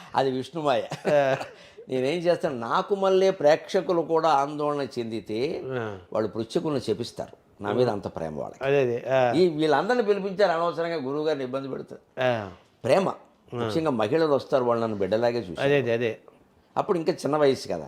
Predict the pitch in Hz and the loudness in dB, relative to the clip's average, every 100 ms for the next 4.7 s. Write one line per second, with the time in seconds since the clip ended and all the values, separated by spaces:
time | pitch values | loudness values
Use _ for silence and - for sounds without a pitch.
0 | - 139 165 220 190 208 208 214 202 185 | -2 0 2 2 4 2 2 2 2 4
1 | 196 190 180 185 165 151 131 - 127 120 | 4 2 0 0 0 0 -4 -4 -6 -4
2 | 143 190 165 175 196 190 180 175 175 175 | -2 0 2 2 2 4 2 0 -2 0
3 | 175 190 - - 127 175 175 151 170 170 | 0 -2 -10 -2 4 4 4 4 2 2
4 | 151 160 147 143 139 131 | 2 4 2 0 -4 -8